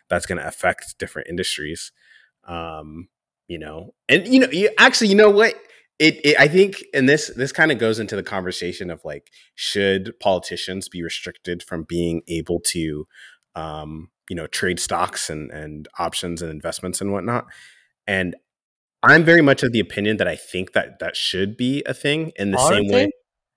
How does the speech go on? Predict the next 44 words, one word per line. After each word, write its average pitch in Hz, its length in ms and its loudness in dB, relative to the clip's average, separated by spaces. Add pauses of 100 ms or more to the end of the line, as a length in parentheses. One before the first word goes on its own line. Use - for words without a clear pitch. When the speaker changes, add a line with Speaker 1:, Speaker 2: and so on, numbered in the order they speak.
(320)
Speaker 1:
No, 98 280 2
they're 82 120 -4
not. 90 260 -6 (480)
Speaker 2:
They 156 120 2
are. 170 320 4
They 123 120 0
have 143 280 2
to 123 80 -2
be. 98 420 -6 (180)
Speaker 1:
No, 104 260 4
Speaker 2:
No, - 60 6
Speaker 1:
they're 110 80 6 (120)
Speaker 2:
they - 60 0 (100)
Speaker 1:
<laughs> - 140 -4
not. 104 200 0 (300)
Speaker 2:
Well, 165 180 4
that's, 185 340 4
they 147 260 2
are 208 220 6
because 180 460 2
they 156 140 4
can 165 160 -4
be 170 80 2
accused 170 340 -2
of 160 100 -4
insider 165 380 2
trading. 151 520 -4 (500)
So - 120 -4
Speaker 1:
They 110 60 6
Speaker 2:
there 156 160 6
are 143 160 6
Speaker 1:
aren't. 110 140 2
Speaker 2:
ru-, 117 300 -6
there 147 100 6
are 139 80 4
rules 160 260 4
that 151 240 4
punish 170 320 -2
them 101 240 0
for 104 360 0
trading 120 400 -4
on 107 120 -2
insider 113 380 -2
information. 113 640 -10